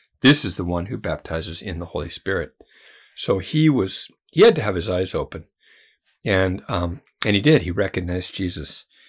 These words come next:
And I think, um, this is a really good example of, of a timely encounter, of a, of a beautiful encounter. He said, "I myself have seen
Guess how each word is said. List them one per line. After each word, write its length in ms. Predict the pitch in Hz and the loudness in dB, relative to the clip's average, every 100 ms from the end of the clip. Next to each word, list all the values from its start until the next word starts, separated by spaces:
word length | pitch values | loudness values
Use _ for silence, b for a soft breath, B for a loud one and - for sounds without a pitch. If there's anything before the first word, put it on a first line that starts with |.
| b b b _ _ | b b b _ _
And 160 | - 101 | 0 2
I 60 | 95 | 2
think, 440 | - 107 - - _ - | 0 -4 -4 -10 _ -2
um, 340 | 95 87 104 _ _ _ | 0 0 -4 _ _ _
this 220 | 113 113 | 0 0
is 140 | 101 107 | -2 -4
a 80 | |
really 260 | 87 98 98 | -2 -2 -4
good 200 | 98 98 | -2 -2
example 580 | 90 95 92 131 156 b b b b b _ | -2 -4 -6 -4 -6 b b b b b _
of, 280 | 110 101 - - | -2 -2 -4 -6
of 140 | 101 | -6
a 40 | 104 | -6
timely 440 | - 104 101 95 | -4 0 2 0
encounter, 560 | 87 - 92 85 78 - | -4 -6 -8 -8 -10 -12
of 120 | 92 | -10
a, 100 | 90 85 | -8 -6
of 180 | 92 | -8
a 40 | 85 | -6
beautiful 480 | 90 101 101 - 82 | 0 2 2 -2 -10
encounter. 480 | - - 82 76 - b b b b b b _ | -10 -8 -8 -10 -14 b b b b b b _
He 120 | - | -8
said, 200 | - 95 | -6 -2
"I 120 | 117 120 | 2 4
myself 580 | 143 139 127 113 113 - - | 4 2 0 0 -2 -12 -10
have 160 | 87 | -8
seen 560 | - - 104 107 107 | -6 -2 0 0 -4